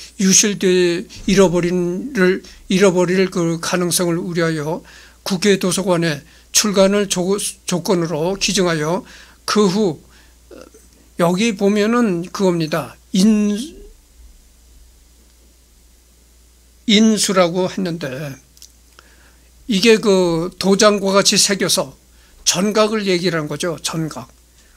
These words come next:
그러니까 그 한국의 그 <clears throat> 고려시대 때부터 조선 시대까지 그 유명한 그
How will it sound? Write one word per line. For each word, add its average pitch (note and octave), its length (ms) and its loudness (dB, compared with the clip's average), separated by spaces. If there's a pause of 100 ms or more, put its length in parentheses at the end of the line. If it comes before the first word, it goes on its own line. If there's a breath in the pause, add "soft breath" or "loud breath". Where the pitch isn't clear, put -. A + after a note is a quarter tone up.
(120)
그러니까 G3 340 2
그 F#3 420 2 (300 soft breath)
한국의 G#3 680 2
그 F3+ 540 0
<clears throat> - 1900 -14
고려시대 F#3 560 2
때부터 F3 360 -4
조선 E3+ 1300 -6 (360)
시대까지 D#3+ 800 -4 (600 loud breath)
그 F3+ 200 0
유명한 G#3+ 800 2
그 E3+ 540 0